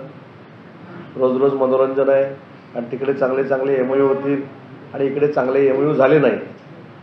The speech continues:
ते कसे वाईट आहेत हे सांगितलं जाईल या महाराष्ट्रातनं. पण मी आपल्यामार्फत जनतेला सांगतो की हा मुख्यमंत्र्यांचा दौरा हा महाराष्ट्राच्या दृष्टीनं ऐतिहासिक दौरा ठरेल.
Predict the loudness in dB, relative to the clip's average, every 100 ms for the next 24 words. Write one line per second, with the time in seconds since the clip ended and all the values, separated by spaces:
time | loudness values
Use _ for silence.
0 | -20 -20 -20 -16 -4 -4 2 6 6 6
1 | 2 2 -6 -16 -20 -20 -20 -20 -20 -14
2 | -10 -6 -4 -2 0 2 2 2 2 2
3 | 0 0 2 2 0 -6 -6 -8 -8 -14
4 | -16 -16 -18 -20 -12 -8 -2 0 2 0
5 | -2 -12 -20 -20 -20 -20 -20 -20 -20 -20
6 | -10 -8 2 6 6 6 2 2 -2 0
7 | -2 -2 -6 -8 -10 -10 -18 -20 -20 -18
8 | -12 -10 0 2 2 -2 -2 -2 -2 -4
9 | -2 -2 2 4 2 0 -6 -18 -20 -20
10 | -20 -16 -12 -4 2 6 4 2 -2 -2
11 | -2 -6 -6 -4 -2 -4 -6 -2 0 0
12 | -2 0 2 2 0 -4 -4 -10